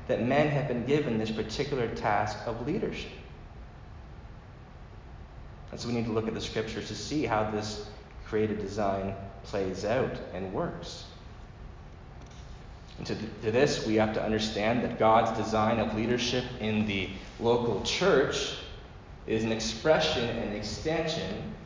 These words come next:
of how he has designed the local believing family, the local nuclear family to operate. Ephesians five, verse twenty-two to twenty-six.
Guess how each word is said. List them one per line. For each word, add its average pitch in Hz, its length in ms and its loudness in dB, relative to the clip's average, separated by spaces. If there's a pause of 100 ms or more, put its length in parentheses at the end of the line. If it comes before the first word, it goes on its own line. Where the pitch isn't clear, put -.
(480)
of 107 120 2
how 120 220 8
he 127 140 6
has 117 160 2
designed 110 580 6
the 107 80 2
local 110 400 6
believing 123 680 6
family, 87 600 -2 (120)
the 110 60 -2
local 123 260 4
nuclear 123 480 4
family 95 440 -2
to - 100 -6
operate. 82 420 -2 (1000)
Ephesians 143 380 4
five, 135 360 8
verse 127 280 4
twenty-two 123 640 4
to 117 120 -2
twenty-six. - 760 0